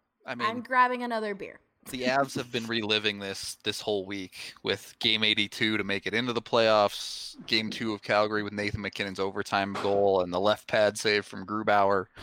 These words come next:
Speaker 1: and then Cale Makar tonight. Uh, it, it's hard to beat all the recent ones because the twenty tens was a pretty dark decade for the Avs <laughs> for the most part.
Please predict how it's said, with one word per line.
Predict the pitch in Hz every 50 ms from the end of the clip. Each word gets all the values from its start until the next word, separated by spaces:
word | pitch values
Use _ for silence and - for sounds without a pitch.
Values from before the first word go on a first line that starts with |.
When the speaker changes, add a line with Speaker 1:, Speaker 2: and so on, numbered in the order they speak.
| - - - - - -
Speaker 1:
and | -
then | 90 90
Cale | 95 - - 113 110 107
Makar | 101 98 90 - 110 104 101
tonight. | 98 95 95 98 101 95 92 92 - _ _ _ -
Uh, | 101 92 92 92 92 90 80
it, | - 80 87 90 85 110 120 - _ _ -
it's | - 160 - -
hard | 185 185 214 202
to | 170 170
beat | 139 151 190 180 135 - - -
all | - 120 127
the | 123 123
recent | 113 123 123 117 - 113 98 -
ones | 95 95 95 95 -
because | - 101 - - 101 98 104 104
the | 104 101
twenty | - - 135 135 131
tens | 127 - 131 123 123 120 120
was | 107 95 92 - - - - - - - - - - -
a | - 120
pretty | - - 196 226 233 143
dark | 117 120 113 110 - -
decade | - 107 101 - 104 90 90 -
for | - - 104
the | 95 101 107
Avs | 107 107 104 113 123 160 160 -
<laughs> |
for | - 180 156
the | 151 135
most | 120 110 107 113 113 - -
part. | - 107 98 95 - -